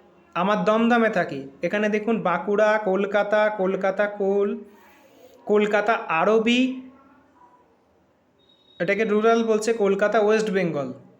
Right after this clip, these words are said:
এটাকে ওয়েস্ট বেঙ্গল করার দরকার নেই, এটা ডাইরেক্ট কলকাতা করবেন। আমি এটা এখানে same as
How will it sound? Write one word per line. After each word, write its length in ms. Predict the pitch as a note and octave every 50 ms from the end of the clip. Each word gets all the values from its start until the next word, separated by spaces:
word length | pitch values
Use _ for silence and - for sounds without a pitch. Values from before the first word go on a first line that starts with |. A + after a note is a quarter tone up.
| _ _ _ _
এটাকে 240 | - F3 G3+ G#3 G#3
ওয়েস্ট 220 | G#3 G#3 G#3 G3+ G#3+
বেঙ্গল 320 | A3+ A3+ A#3 A#3 A#3 A3+
করার 240 | A#3 A3+ A#3 A3+ F#3
দরকার 320 | G3+ G3+ G3 G3+ G#3+ G3
নেই, 120 | F3 E3+ E3+
এটা 140 | F#3+ G#3
ডাইরেক্ট 460 | G3+ F3+ F#3+ F#3+ G3+ A#3 A#3+ - - -
কলকাতা 400 | A3 G#3+ G#3+ G#3 A3+ G#3+ A3 G3+
করবেন। 360 | F#3+ F3 E3 C3+ C#3 B2+ C3 B2+ - - _ _ _ _ _ _ _ _ _ _ _ _ _ _ _ _ _ -
আমি 280 | E3+ F#3+ G#3+ A3+ A3+
এটা 140 | G#3+ G#3 A3
এখানে 300 | G#3+ G#3+ A3+ A3+ A#3 A#3+
same 500 | A#3 A#3 - - G#3+ G#3+ A3 A3+ A#3 A3+
as 220 | A#3 G#3 G#3 G#3+